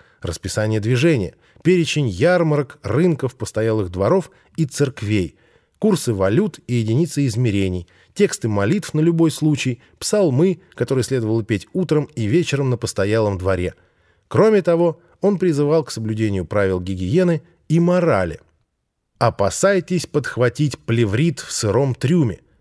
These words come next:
избегайте близости с проституткой, не пейте ни вина, ни пива, ибо необходимость отлить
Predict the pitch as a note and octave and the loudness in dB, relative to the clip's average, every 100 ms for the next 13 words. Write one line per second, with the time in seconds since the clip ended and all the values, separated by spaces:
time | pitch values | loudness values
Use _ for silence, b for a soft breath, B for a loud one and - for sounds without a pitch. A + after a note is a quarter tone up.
0 | - F#2 F2+ G2+ C3 B2+ A#2+ G#2+ D3 B2+ | -12 -10 -8 -2 0 2 0 0 0 0
1 | A2+ B2+ - C3+ - D#3 E3+ G3 - - | 0 -4 -2 -2 0 -2 0 -2 -4 -16
2 | _ _ - G2+ G#2+ D3 C#3+ A#2 A2 G#2+ | _ _ -8 -4 -2 0 0 0 0 0
3 | G2+ F#2+ D3 D#3 b b G#2 C3 C3+ G3+ | 0 2 2 0 b b -2 0 2 2
4 | G3+ G#2 - - G#2+ G2+ G#2+ G2 F#2+ G#2 | 2 2 -2 -10 -6 -2 -2 -2 -4 0
5 | F#3+ F3 - - A#2 - G#2+ G3+ - | 2 2 0 -4 -4 -2 0 0 -2